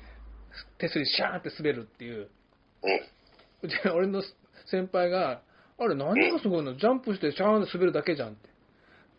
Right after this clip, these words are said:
Speaker 1: て言うんだよ。
Speaker 2: ほう。ほう。
Speaker 1: いや、飛べないんだからって、普通は。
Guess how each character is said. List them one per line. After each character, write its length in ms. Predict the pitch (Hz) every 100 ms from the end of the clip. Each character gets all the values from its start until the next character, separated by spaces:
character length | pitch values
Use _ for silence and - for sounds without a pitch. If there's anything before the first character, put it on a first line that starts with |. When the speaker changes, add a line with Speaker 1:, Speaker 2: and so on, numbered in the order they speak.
| -
Speaker 1:
て 0 |
言 100 | 165
う 40 |
ん 60 | 147
だ 80 | 104
よ。 60 | -
Speaker 2:
ほ 80 | 247
う。 20 | - - - - - - 214
ほ 60 | 196
う。 120 | - - _ _ -
Speaker 1:
い 40 |
や、 80 | 127 -
飛 160 | - 311
べ 120 | 370 -
な 140 | 220
い 80 | 254
ん 40 |
だ 120 | 202 156
か 100 | 139
ら 80 |
っ 40 | 127
て、 80 | -
普 100 | -
通 100 | -
は。 280 | 175 156 147